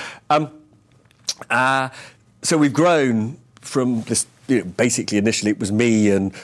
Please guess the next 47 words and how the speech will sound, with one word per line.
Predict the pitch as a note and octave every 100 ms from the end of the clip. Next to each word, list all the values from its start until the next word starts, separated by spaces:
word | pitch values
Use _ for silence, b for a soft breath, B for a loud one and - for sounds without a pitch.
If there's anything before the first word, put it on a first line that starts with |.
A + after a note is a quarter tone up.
| B
one, | G#2+ G#2+ G#2 G2+ F#2+ B B B -
uh, | G2+ G2+ G2 G2+
at | F#2+
that | A#2 -
point, | G#2 G2+ G#2+ -
sort | - B2+ A2+
of, | G2+ - -
you | A#2
know, | G#2 A2+ F3 C3 - B3
f-, | C#3+ C#3
fairly | C#3 C3
recent | A#2+ B2+ - A#2+
young | B2+ C3 B2+
graduate | C3 D3 B2 G#2+
woman, | F3+ C3+
and | G#2 A2
we |
sort | - C3+
of | G#2+
set | C#3 B2+
it | A2+
up | -
<laughs> | -
together, | C3 - D#3 A#2 G#2
and | C3+ C3 B B
now | C3 C3
we're | B2+
about | A#2
a | A#2
hundred | A#2+ A2
and |
fifty | A#2+ A2 G#2+
people. | G#2+ G2 F#2+ B2+ D#3 B B -
Uh, | A2+ A#2 A2+ A2+ A2+ A#2
as | B2+
I | A#2
say, | B2 B2
we | A2+
reach | A2+ A#2+
hundreds | C3+ C#3 G#2
of | G2+
thousands | G2+ G2 G2
of | G2
young | G2 F#2
people | G2+ F#2 G2
every | F#2+ G2
year. | G2 G2+ G#2+